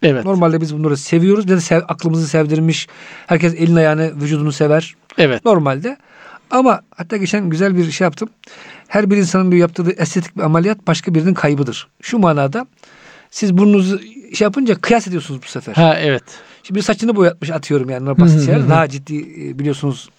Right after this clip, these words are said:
Speaker 2: estetik operasyonlar yapılıyor falan.
Speaker 1: Evet.
Speaker 2: Şimdi hep kıyas ettiğiniz için
Speaker 1: Evet.
Speaker 2: sevemez hale geliyorsunuz. Kendi
Speaker 1: Aynen öyle.
Speaker 2: boyunuzu, kendi saç renginizi falan.
Speaker 1: Özellikle hocam ergenlerde mesela bir kendi kendinden nefret başladı bu yüzden.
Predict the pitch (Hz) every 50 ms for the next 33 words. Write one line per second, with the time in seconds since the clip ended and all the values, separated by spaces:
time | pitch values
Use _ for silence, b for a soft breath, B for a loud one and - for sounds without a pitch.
0 | - - - - - 139 - 160 143 139 - 135 - 139 135 135 131 - 147 147
1 | 147 139 131 120 - 135 127 135 131 - 151 180 247 285 160 135 120 101 - B
2 | B B B B B B B B - - - 269 269 254 262 302 311 _ _ _
3 | _ _ _ _ _ _ - - 240 254 269 247 269 254 190 - 247 262 285 311
4 | 269 220 - - 180 147 139 - B B B B B B _ - - - - -
5 | - - - - 185 156 143 - 196 190 196 180 - 170 170 165 160 143 156 151
6 | 147 147 139 - - 139 131 - 156 165 165 165 165 160 147 139 135 - 113 107
7 | - 147 156 151 147 139 b b b b b b - - 165 160 156 160 147 -
8 | 160 156 - - 156 156 147 147 147 147 139 135 143 151 151 151 156 B B B
9 | B B B - 175 185 220 294 311 - _ B B B B B - 190 147 170
10 | 196 196 - 254 214 196 160 135 - 175 165 151 147 160 165 170 165 165 190 190
11 | 180 170 - 202 196 156 156 151 143 - - 151 151 170 185 165 - - 165 165
12 | 165 165 170 165 165 180 190 175 147 151 143 139 - - 156 143 139 - - 156
13 | 123 120 - - 127 110 123 120 117 123 117 110 104 104 - 107 104 95